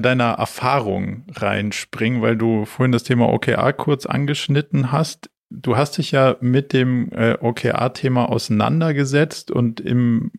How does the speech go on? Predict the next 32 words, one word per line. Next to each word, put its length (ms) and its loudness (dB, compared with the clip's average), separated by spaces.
ähm, 540 0
Verhältnis 580 -2
dazu 340 0
dir 160 2
Scale-Up 580 0
angeschaut. 680 -2
Und 180 -2
wenn 120 4
ich's 180 -2
richtig 480 0
weiß, 380 0
hast 220 -2
du 60 0
dich 220 -4
am 140 0
Ende 520 2
für 340 0
Scale-Up 540 -2
entschieden. 600 -6
Kannst 300 -4
du 40 2
da 280 4
in 200 0
zwei, 300 -2
drei 220 2
Sätzen 720 0
mal 920 0
sagen, 460 -2
was 300 -2
damit 440 -2
so 300 -6
deine, 640 0